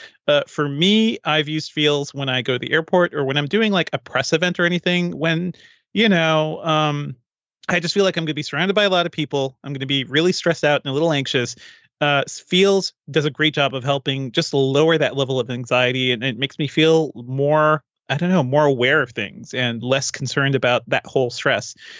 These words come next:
Uh, you just have to place a few drops under your tongue, hold it there for thirty seconds or so, and that's pretty much it. Uh, when I take it, I feel a very instant sense of relief. So, you know, this stuff actually works.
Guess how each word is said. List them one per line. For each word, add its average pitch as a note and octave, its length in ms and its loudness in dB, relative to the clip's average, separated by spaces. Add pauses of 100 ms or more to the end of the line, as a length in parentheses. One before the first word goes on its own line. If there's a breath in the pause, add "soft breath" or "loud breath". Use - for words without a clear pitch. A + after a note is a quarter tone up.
(180 loud breath)
Uh, D3 240 2
you D3+ 140 -2
just D#3 160 0
have F3 140 -2
to D#3 120 -2 (100)
place - 280 -2
a E3+ 40 -2
few D#3+ 200 -2
drops D3+ 420 -2 (100)
under C#3+ 220 -4
your B2 180 -8
tongue, G#3 500 0
hold D3 180 0
it C#3 80 -12
there D3 260 0
for B2+ 480 -2 (140)
thirty C3+ 200 0
seconds D3+ 360 -2
or D#3+ 80 0
so, D#3+ 340 2 (420 loud breath)
and D#3+ 280 0
that's F#3 200 0
pretty - 160 -8
much A#3+ 260 -4
it. - 380 -2
Uh, C#3 220 0
when C#3 160 -2
I F3 120 0
take G#3 240 -2
it, G3+ 140 -4
I D3+ 100 2
feel E3 400 0
a D3+ 100 2
very D3 360 0
instant D3 520 -6
sense C#3+ 240 -4
of A#2+ 120 -6
relief. B2 420 -4
So, B2+ 480 2 (400 loud breath)
you D#3 100 2
know, F3 120 2
this G#3 160 0
stuff A#3 180 0
actually G#3+ 300 0
works. - 580 -12